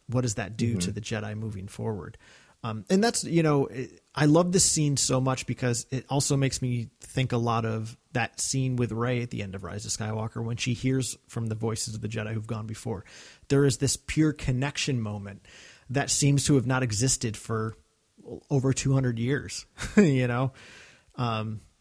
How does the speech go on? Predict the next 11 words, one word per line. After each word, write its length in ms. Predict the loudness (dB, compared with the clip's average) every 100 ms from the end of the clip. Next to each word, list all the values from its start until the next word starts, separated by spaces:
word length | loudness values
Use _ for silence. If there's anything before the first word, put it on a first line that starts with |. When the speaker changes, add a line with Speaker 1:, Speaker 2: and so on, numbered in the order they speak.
| -4
Speaker 1:
but 120 | -2
somehow 540 | 2 2 2 2 2
Rey 440 | 0 0 2 4 4
is 140 | 2
able 240 | 0 -2
to, 300 | -2 -2 -4 -4
to 120 | -4
bridge 480 | -2 -2 0 0 -2
that 240 | -6 -6
divide. 560 | -8 -8 -4 -6 -6 -12 -20 -20 -20 -20 _ _
Um, 360 | -14 -12 -12 -16